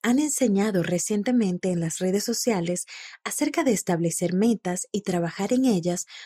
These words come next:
para ayudarnos a llegar a ser más semejantes a Jesucristo. Al comienzo de cada año, a menudo consideramos qué metas podemos ponernos o qué resoluciones podemos tomar para mejorar.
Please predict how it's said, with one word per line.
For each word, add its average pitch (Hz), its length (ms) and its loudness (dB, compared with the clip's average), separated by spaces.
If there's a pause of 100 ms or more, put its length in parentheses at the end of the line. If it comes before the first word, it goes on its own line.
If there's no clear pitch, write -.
(140)
para 233 240 2
ayudarnos 226 600 0
a 277 60 2
llegar 233 340 0
a 170 60 -2
ser 175 260 -2
más 196 280 0
semejantes 226 720 0
a 165 60 -6
Jesucristo. 170 880 -4 (1600)
Al 220 160 2
comienzo 285 520 4
de 180 140 4
cada 175 380 0
año, 170 400 2 (460)
a 240 100 2
menudo 320 440 6
consideramos 175 840 2 (180)
qué 262 180 2
metas 247 520 2
podemos 175 440 0
ponernos 180 640 0 (320)
o 208 100 -4
qué 285 160 2
resoluciones 233 920 2
podemos 185 480 2
tomar 226 340 2
para 165 200 0
mejorar. 160 680 0